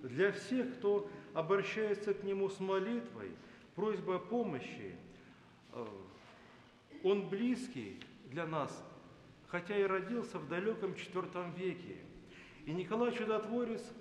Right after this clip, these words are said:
многим помогал при жизни, но часто делал это тайным путём, и всё, что он делал доброе, он это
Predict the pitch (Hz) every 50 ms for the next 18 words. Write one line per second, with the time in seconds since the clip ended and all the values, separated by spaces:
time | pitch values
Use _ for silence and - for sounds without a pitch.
0 | - - - - - - - - - - 147 147 151 180 214 240 240 233 220 220
1 | 214 202 208 202 202 196 196 196 196 180 - 202 220 233 233 233 220 196 185 -
2 | - - - - - - 185 196 196 165 165 208 240 247 226 - - 127 113 107
3 | 127 160 180 175 - - 233 240 233 233 - 202 196 185 - 196 214 214 208 202
4 | 202 208 196 190 - 190 208 202 190 185 185 180 165 - 175 170 170 175 180 214
5 | 226 226 220 214 202 - - - - - - - - - - - 170 170 - -
6 | 233 226 - - - 214 214 208 202 190 208 202 196 190 196 165 147 175 233 254
7 | 254 196 - 175 147 117 104 95 92 87 85 82 - - - - - - - -
8 | - - - - - 156 165 180 185 190 190 185 135 117 - 180 185 196 190 196
9 | 190 190 185 185 175